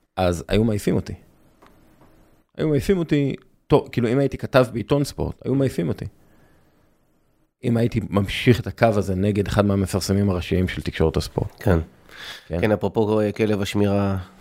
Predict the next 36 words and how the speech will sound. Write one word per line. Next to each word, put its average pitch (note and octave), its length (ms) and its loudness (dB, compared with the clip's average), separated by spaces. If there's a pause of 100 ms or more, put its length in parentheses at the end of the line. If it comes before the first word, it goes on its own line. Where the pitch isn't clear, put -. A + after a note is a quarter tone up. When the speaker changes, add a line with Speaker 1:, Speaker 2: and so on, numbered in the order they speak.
(380)
Speaker 1:
כן. G#3 280 0
Speaker 2:
העיתונות A2 480 0
ככלב G#2 320 0
השמירה G2+ 200 -6
של C3 100 4
Speaker 1:
כן. G#2+ 60 4
Speaker 2:
הדמוקרטיה. F#2 420 -2
Speaker 1:
אז, G#2 140 2
אה, - 140 -2 (280)
שוב, E3 360 4 (120)
האם B2 280 0
אני B2+ 160 0
יכול B2+ 260 0
להיות B2 200 0
חלק B2+ 260 -2
מהתעשייה A2 560 0
הזאת? D#3+ 220 0 (420)
לא. G3 320 0 (340)
אני G#2 180 0
לא B2+ 100 6
יכול A3 200 2
להיות F2 200 -2
חלק E2 180 -2
מהתעשייה D#2+ 520 -2
הזאת. - 120 -6
Speaker 2:
כן. F2+ 140 4 (1500)
טוב, D3+ 260 4 (340)
תגיד, C3+ 320 0
אז A#2+ 160 2
אפרופו A#2+ 640 0
ההחלטות A#2 520 0
שלך B2+ 200 -2
וזה, G2+ 340 2
כשאתה - 160 -2
מסתכל G2+ 420 0
אחורה, G#2+ 460 -2